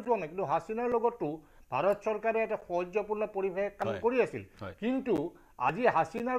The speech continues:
Speaker 1: ক'ৰবাত এইকেইটা বছৰৰ ভিতৰত এটা ক'ৰবাত স্বৈৰাচাৰিতা নিশ্চয় থাকিলে, যাৰ কাৰণে এই পৰিৱেশ সৃষ্টি হ'ল।
Speaker 2: হয়।
Speaker 1: আৰু তাৰ লগে লগে আপোনালোকে মন কৰিব যে অল-, এটা প্ৰশ্ন লগতে আনি দিছে যে অনুপ্ৰৱেশটোৰ কা-, কথা।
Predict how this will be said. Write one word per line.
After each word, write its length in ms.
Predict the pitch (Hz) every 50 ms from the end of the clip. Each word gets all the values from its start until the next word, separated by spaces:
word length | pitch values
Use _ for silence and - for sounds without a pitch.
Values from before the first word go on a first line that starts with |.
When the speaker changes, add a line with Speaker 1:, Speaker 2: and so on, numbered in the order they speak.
| - 214
Speaker 1:
ক'ৰবাত 300 | 214 214 214 240 233 233 - - - _ _ -
এইকেইটা 480 | 160 196 233 226 196 214 196 - 233 226
বছৰৰ 420 | 202 190 185 - - 202 208 220
ভিতৰত 400 | 196 202 190 214 180 156 151 151 - - - _ _ _ _ _ - _ - _ -
এটা 180 | 196 208 240 226
ক'ৰবাত 260 | - 233 247 240 240 -
স্বৈৰাচাৰিতা 600 | - 208 208 226 214 220 - 220 226 214 220 226
নিশ্চয় 360 | 208 180 170 165 - - 208 208
থাকিলে, 360 | - - 180 180 208 208 214 214 - - _ - _ 127
যাৰ 180 | 117 156 185 190
কাৰণে 160 | 202 208 202
এই 100 | 196 190 190 190
পৰিৱেশ 300 | 185 185 202 196 208 190 -
সৃষ্টি 260 | 214 196 - - 220 202
হ'ল। 180 | 202 220 226 220 -
Speaker 2:
হয়। 160 | - 98 90 - -
Speaker 1:
আৰু 140 | 156 151 - 170
তাৰ 120 | 170 202
লগে 220 | 233 240 233 233 247
লগে 140 | 240 240 233
আপোনালোকে 420 | 214 226 - 214 220 226 214 220
মন 180 | 196 180 190 208
কৰিব 260 | 214 220 208 208 175 160 190 202 - - - - _ _
যে 140 | 151 147 185
অল-, 260 | 214 214 185 175 185 175 160
এটা 120 | 160 196
প্ৰশ্ন 300 | 196 190 175 - - - 208 208
লগতে 340 | 185 151 147 170 170 233
আনি 160 | 233 220 208 196
দিছে 280 | 170 170 - - 156 185 202 - - - _ _ _ -
যে 280 | 139 113 107 143 190 220 240 233 - -
অনুপ্ৰৱেশটোৰ 840 | 170 175 214 233 233 - - 214 202 185 190 - - - 190 175 165 180
কা-, 180 | 147 131 117 -
কথা। 180 | - 117 98 -